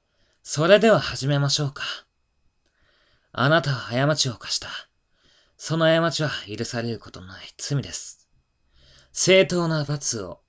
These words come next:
受けてもらいますよ。それでは、ジャッジメント。やあやあやあやあやあ。我が同胞よ、どうした？セレナイト出身とスロースパーシン。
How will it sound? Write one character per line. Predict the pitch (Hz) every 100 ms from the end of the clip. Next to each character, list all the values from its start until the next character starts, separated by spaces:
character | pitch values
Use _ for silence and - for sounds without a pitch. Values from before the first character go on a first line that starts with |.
| _ -
受 | 127
け | 117
て | 95
も | 90
ら | 95
い |
ま | 98
す | -
よ。 | 92 95 _ _ _ _ _ _ _ _ _ _ -
そ | - 196
れ |
で | 220
は、 | 220 131 - - _ _ _ _ _ _
ジ | - 180
ャ | 202
ッ |
ジ | - 208
メ |
ン | 151
ト。 | - - - - - - - _ _ _ _ _ _ _ _ _ _ -
や | 113 139 175
あ |
や | 151 135
あ | 117
や | 113 107
あ | 98
や | 101
あ | 90
や | 87
あ。 | - - _ _ _ -
我 | 120 156
が | 170 135
同 | 139 143
胞 | 147 143
よ、 | 139 127 - _
ど | 117 127
う | 127
し | -
た？ | 104 - _ _ _ _ _ _ _ _ _ _ -
セ | - 175
レ | 190
ナ | 190
イ | 151
ト | 123
出 | 127 123 - 135
身 | 131
と | 131 131
ス | - - - - - 104
ロ | 107 98
ー |
ス | 92 - - -
パ |
ー | 101 95 85
シ | - - - -
ン。 | 110